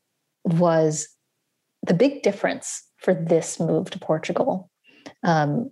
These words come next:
was that it was my initiative. All the other moves in my life had been, "Oh, my parents decided to make this move from New York to California."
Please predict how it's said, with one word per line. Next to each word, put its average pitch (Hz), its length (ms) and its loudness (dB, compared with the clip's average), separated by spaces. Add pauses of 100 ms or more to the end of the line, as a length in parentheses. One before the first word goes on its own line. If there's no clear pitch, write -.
(120)
was 185 180 4
that 170 140 2
it 185 80 2
was 156 100 2
my 156 600 0 (100)
initiative. - 600 -2 (1200)
All 190 160 4
the 208 80 6
other 208 120 6
moves 185 260 4
in 180 60 2
my 170 100 4
life 156 400 0
had 160 220 -2
been, 170 440 0 (460)
"Oh, 202 420 4
my 165 160 2
parents 190 420 0
decided 190 380 2
to 196 80 0
make 185 180 2
this 190 180 0
move 175 240 4
from 170 140 -4
New 165 100 2
York 165 160 2
to 170 100 -4
California." 175 800 0